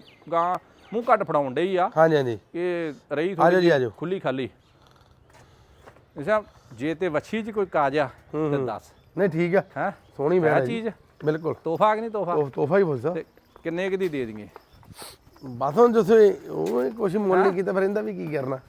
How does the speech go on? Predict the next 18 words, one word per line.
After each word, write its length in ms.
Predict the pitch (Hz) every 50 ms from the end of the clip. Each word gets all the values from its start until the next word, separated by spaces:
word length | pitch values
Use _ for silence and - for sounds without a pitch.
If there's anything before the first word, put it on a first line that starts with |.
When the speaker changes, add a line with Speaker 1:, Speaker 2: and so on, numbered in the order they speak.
| - -
Speaker 1:
ਨਹੀਂ, 180 | 120 139 143 123
ਨਹੀਂ। 220 | 110 104 101 95 90 - _ _ _ _ _ _ _ _ _ _ - -
ਇਹਦਾ 320 | 156 185 208 214 233 233
ਤੇ 80 | 214 214
ਹੁਣ 160 | 175 180 190
ਮੁੱਲ 380 | 165 147 147 143 143 147 156 160
ਦੱਸ, 220 | 143 147 135 131 -
ਤੂੰ 480 | 180 165 165 _ - 226 233 247 254 233
ਦੱਸ 220 | 220 185 156 151
ਦੇ 80 | 170 175
ਵੀ 60 | 180
ਵੱਛੀ 280 | 180 165 - - 165 165 - - - - - 185
ਅਸਲੀ 260 | 165 - 185 196 196
ਉਹਦਾ 180 | 185 170 147 151
ਕਿੰਨੇ 260 | 131 - 135 127 123
ਰੁਪਈਆਂ 320 | 117 110 117 113 113 110 107
ਦੀ 100 | 107 120
ਹੋਊ? 120 | 123 104